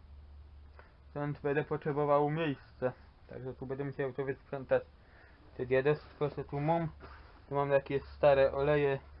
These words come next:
silnikowe. Trzeba to będzie wyrzucić. Tu wam z ciekawości mogę pok-, ciekawostek wam mogę pokazać. I to jest, y, mechanizm do regulacji wysokości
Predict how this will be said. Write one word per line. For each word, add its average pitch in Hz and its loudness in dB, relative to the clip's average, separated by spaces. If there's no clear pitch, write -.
silnikowe. 147 0
Trzeba 139 0
to 139 -2
będzie 143 6
wyrzucić. 147 2
Tu 143 -12
wam 143 2
z - -8
ciekawości 151 4
mogę 147 2
pok-, - -4
ciekawostek 156 4
wam 147 0
mogę 143 2
pokazać. 143 4
I 139 4
to 160 6
jest, 151 8
y, 143 6
mechanizm 143 0
do 131 2
regulacji 143 6
wysokości 143 -2